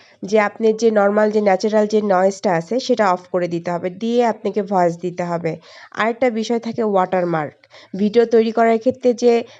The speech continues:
যে, উম, যেখানে আমরা, ও, ভিডিও তৈরি করি সেই অ্যাপসের ওয়াটারমার্কটা থাকে, সেই মার্কটা নিভ-, রিমুভ করতে হবে, সে ওয়াটারমার্ক থাকা যাবে না, থাকলে কিন্তু কপিরাইট ক্লেম আসবে বা কোনো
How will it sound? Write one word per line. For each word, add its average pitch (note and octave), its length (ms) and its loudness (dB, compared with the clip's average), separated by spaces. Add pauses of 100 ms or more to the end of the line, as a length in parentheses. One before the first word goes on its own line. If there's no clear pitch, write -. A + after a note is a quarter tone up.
(100)
যে, G3+ 420 2
উম, D3 480 -2
যেখানে A#3+ 400 0
আমরা, A3 260 2
ও, F3+ 300 -2
ভিডিও G#3 320 -2
তৈরি G#3 260 0
করি F#3 360 -2 (240)
সেই B3 180 2
অ্যাপসের G3+ 420 0
ওয়াটারমার্কটা F#3 760 0
থাকে, F3 320 -6
সেই C4 180 0
মার্কটা G#3 440 0
নিভ-, G3 480 -2
রিমুভ A3 320 2
করতে E3+ 300 -4
হবে, D#3+ 320 -6 (440)
সে A3 220 2
ওয়াটারমার্ক G3+ 480 2 (100)
থাকা F3+ 280 -2
যাবে D#3+ 260 -2
না, E3+ 100 -6
থাকলে A3 400 -4
কিন্তু B3+ 340 -6
কপিরাইট G#3 580 -2
ক্লেম F#3 260 0
আসবে E3+ 380 -4
বা G#3+ 240 -2
কোনো G#3+ 280 -4